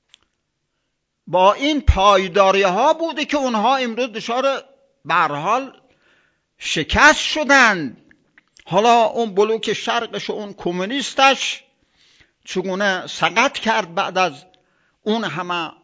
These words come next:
جنگ علیه ما و جای او رو کشورهای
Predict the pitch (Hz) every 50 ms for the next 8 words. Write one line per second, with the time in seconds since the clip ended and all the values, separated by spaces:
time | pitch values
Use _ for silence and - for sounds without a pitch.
0 | _ 127 113 127 170 180 190 180 160 156 165 - 156 156 151 156 143 131 143 143
1 | 131 135 135 127 117 101 87 - _ _ _ _ _ _ _ _ _ _ _ _
2 | _ _ _ _ _ _ _ _ _ _ _ _ _ _ _ _ _ _ _ _
3 | _ _ _ _ _ _ 135 123 131 135 139 127 117 110 101 95 92 - - _
4 | _ _ _ _ _ _ _ 131 110 110 123 175 190 220 254 254 254 254 233 233
5 | 240 254 277 285 277 - 226 202 - - - 190 185 170 165 151 196 240 277 277
6 | 285 285 294 285 269